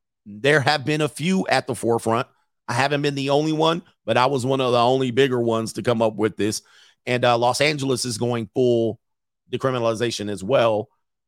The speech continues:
Um, they have been, and so has the Manhattan. I've been reporting this since twenty nineteen, and I've been telling you on the lookout. Take a look.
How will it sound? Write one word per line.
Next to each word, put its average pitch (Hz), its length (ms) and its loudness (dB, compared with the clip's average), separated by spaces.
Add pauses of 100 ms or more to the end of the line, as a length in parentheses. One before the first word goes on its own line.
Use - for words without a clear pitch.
Um, 110 280 -4
they 117 140 2
have 127 280 0
been, 120 200 -4 (100)
and 117 120 -6
so 127 180 -2
has 110 120 -2
the 113 80 -4
Manhattan. 120 480 -2
I've 117 80 -2
been 110 300 -4
reporting 156 480 0
this 123 160 -2
since 110 200 -4
twenty 135 300 -2
nineteen, 120 640 -2 (320)
and 120 140 -4
I've 113 100 0
been 117 120 -2
telling 127 280 0
you 123 140 0
on 113 80 -2
the 113 80 0
lookout. 107 480 0 (320)
Take 131 140 0
a 143 60 0
look. 156 200 4